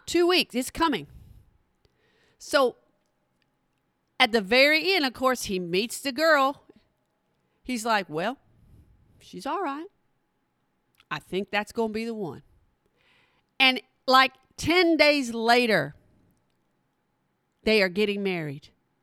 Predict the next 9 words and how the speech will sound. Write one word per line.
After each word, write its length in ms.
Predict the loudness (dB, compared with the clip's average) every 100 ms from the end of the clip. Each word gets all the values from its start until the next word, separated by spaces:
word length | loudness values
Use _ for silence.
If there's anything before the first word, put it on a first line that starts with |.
| _ _ _
It, 160 | -14 -14 _ _ _ _ _ _ _ _ _ 4
I 140 | 4
have 100 | 4
never 220 | 2 -2
seen 160 | 0 -2
anything 220 | -2 -2
like 200 | 0 -2
my 180 | 0 0
life. 280 | 0 0 -2